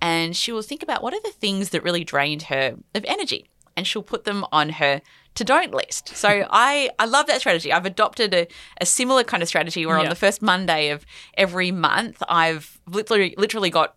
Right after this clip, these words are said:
Speaker 1: four to five o'clock in the afternoon blocked out to do a reflection on the month that has just gone and think about, "Okay, what sucked me of energy and what do I just not wanna do?"
Speaker 2: <laughs> And if you find a few things on those lists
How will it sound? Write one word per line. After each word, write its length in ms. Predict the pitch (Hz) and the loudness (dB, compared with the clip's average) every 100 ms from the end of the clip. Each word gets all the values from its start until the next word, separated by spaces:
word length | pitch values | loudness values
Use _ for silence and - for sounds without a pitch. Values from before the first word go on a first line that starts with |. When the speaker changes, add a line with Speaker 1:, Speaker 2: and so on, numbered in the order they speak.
| _ | _
Speaker 1:
four 400 | - - 165 160 | -14 -4 2 2
to 200 | 156 156 | 0 -6
five 360 | - 156 147 151 | -2 2 2 2
o'clock 380 | 151 165 151 160 | -2 0 0 -2
in 80 | |
the 100 | 160 | -2
afternoon 600 | 147 151 - 156 147 147 - _ _ | -2 -2 -4 -4 -2 -4 -8 _ _
blocked 260 | 175 185 - | -2 -2 0
out 260 | 180 269 - _ | 0 -2 -4 _
to 100 | - | -10
do 140 | 165 160 | -4 -4
a 80 | 135 | -4
reflection 480 | 151 226 - 226 | 0 0 0 -2
on 100 | 180 | -2
the 60 | 160 | 0
month 280 | 156 180 - | -2 -2 -4
that 120 | 170 | -8
has 140 | 156 | -6
just 240 | - 208 - | -6 -6 0
gone 400 | 156 160 156 156 | 4 4 4 2
and 220 | - 151 | -4 -10
think 180 | 190 165 | -10 -8
about, 360 | 170 151 156 - _ _ _ _ - | -4 0 0 -4 _ _ _ _ -18
"Okay, 400 | 175 - 110 82 - | -14 -6 -4 -4 -10
what 320 | 160 196 - | -10 -8 -6
sucked 440 | - - 175 - - | -6 -4 -8 -10 -12
me 200 | 160 147 | -10 -8
of 260 | 143 - - _ - | -10 -14 -20 _ -14
energy 600 | 156 156 - - 185 - - _ _ | -10 -10 -10 -10 -12 -16 -20 _ _
and 280 | 147 151 151 | -6 -6 -6
what 180 | 156 - | -4 -4
do 140 | 180 | -2
I 240 | 165 165 170 | 0 0 -2
just 340 | - 135 - - - | -8 -10 -12 -18 -10
not 320 | 151 180 - | -4 -4 -2
wanna 240 | 226 247 | -2 0
do?" 440 | 247 302 247 - 190 - | 0 -2 -2 -4 -2 0
Speaker 2:
<laughs> 260 | 214 208 - - _ _ 196 | 0 -2 -10 -20 _ _ 0
And 60 | |
if 140 | 254 294 | 2 2
you 120 | 254 | 0
find 520 | - - 180 180 202 | 0 0 2 2 0
a 40 | 175 | -2
few 200 | 185 160 | -4 -4
things 260 | 165 165 | -4 -2
on 140 | 165 160 | -2 0
those 240 | 151 151 | 0 -2
lists 500 | 175 - - - | -2 -2 -2 -8